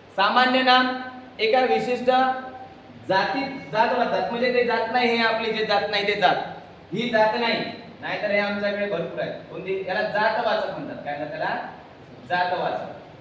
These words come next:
ही जातवाचक असते. जातवाचक म्हणजे तुम्हाला तो नाव घेतल्यानंतर ते एक नसतात, त्यापेक्षा अनेक. एक वचनातही असतात, एकही असते आणि अनेकही असते. म्हणजे एक वचनी असतो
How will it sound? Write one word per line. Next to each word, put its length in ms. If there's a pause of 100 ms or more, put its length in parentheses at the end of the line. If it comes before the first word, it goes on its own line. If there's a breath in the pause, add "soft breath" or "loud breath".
(180)
ही 80
जातवाचक 420
असते. 320 (580)
जातवाचक 540
म्हणजे 400 (680)
तुम्हाला 540 (300)
तो 100
नाव 340
घेतल्यानंतर 720 (1500)
ते 120
एक 440
नसतात, 560 (240)
त्यापेक्षा 420
अनेक. 240
एक 180
वचनातही 500
असतात, 260
एकही 300
असते 220
आणि 160
अनेकही 340
असते. 340 (560)
म्हणजे 520 (580)
एक 260
वचनी 400
असतो 640